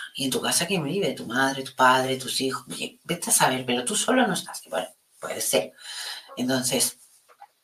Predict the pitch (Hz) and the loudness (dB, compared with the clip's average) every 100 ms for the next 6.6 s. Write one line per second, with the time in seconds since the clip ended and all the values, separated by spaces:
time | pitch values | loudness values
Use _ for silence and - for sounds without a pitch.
0 | _ _ _ _ _ _ _ _ _ _ | _ _ _ _ _ _ _ _ _ _
1 | _ _ _ _ - 156 190 143 131 165 | _ _ _ _ -4 0 2 2 2 0
2 | 151 127 123 117 - - 165 117 127 170 | 0 -2 -4 -6 -6 -6 -6 -8 -6 -6
3 | - - - 151 - - 147 - - - | -6 -6 -6 -6 -6 -6 -8 -12 -10 -6
4 | - 165 127 - 175 _ _ _ _ _ | -4 -6 -10 -14 -16 _ _ _ _ _
5 | - - - - - - 151 151 156 160 | -20 -20 -6 0 2 2 -2 -2 2 4
6 | 175 170 131 - 131 | 4 0 -2 -6 -8